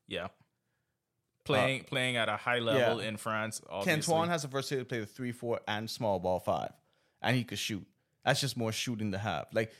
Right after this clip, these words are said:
Speaker 2: this team is, is perfect for Kentwan to be on it and just hit open shots. So what's that now? That's five people.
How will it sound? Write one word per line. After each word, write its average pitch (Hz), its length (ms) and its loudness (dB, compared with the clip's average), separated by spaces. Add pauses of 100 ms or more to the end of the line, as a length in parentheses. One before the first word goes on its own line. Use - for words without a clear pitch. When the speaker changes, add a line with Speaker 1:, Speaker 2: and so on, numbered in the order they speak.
(160)
Speaker 2:
this 180 200 6
team 175 360 0
is, 117 240 -2
is 120 160 0
perfect - 580 -2
for 120 220 -6 (160)
Kentwan 131 480 0
to 107 80 -2
be 104 180 -2
on 107 160 0
it 190 260 -2
and 101 120 -4
just 101 160 -4
hit 123 160 -4
open 101 260 -2
shots. - 460 -4 (920)
So 117 180 0
what's 117 260 0
that 104 240 0
now? 95 140 -2
That's 98 140 -8
five 123 360 2
people. 185 380 -4